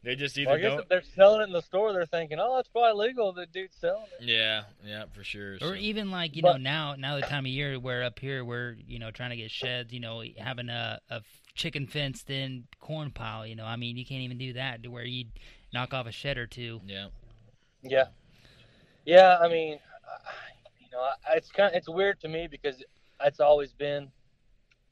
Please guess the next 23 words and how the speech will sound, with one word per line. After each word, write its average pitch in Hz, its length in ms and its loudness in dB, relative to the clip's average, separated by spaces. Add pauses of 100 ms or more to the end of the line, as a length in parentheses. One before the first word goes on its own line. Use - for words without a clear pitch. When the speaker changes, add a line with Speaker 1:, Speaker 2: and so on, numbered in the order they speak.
(300)
Speaker 2:
a 135 100 0
thing. 147 360 0
Like, 135 220 2
the 151 80 8
way 180 160 12
I 185 120 12
grew 160 200 2
up 160 160 10
hunting 170 360 -2 (220)
and 127 220 -10
what 147 180 2
was 131 100 -18
just - 200 -20
the 135 80 -10
way 143 160 2
my 131 240 0
dad 135 300 10 (240)
was 117 100 -12
taught 143 280 0
how 147 80 4
to 143 80 6
hunt 156 280 2 (540)
was, 123 460 4